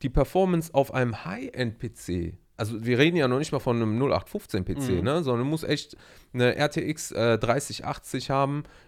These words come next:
Speaker 1: damit das wirklich, äh, geil drauf läuft, so wie das halt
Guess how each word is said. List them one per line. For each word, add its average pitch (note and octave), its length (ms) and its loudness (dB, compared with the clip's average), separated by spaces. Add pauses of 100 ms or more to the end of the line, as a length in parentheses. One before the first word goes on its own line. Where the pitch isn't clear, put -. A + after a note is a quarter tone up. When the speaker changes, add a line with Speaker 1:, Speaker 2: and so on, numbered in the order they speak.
Speaker 1:
damit C#3 300 2
das C3+ 260 2
wirklich, C#3+ 580 -2
äh, A#2 180 2
geil C3+ 600 4
drauf A#2+ 340 4
läuft, C#3 260 4
so A#2+ 200 0
wie C3+ 100 -4
das B2 240 4
halt A2 220 0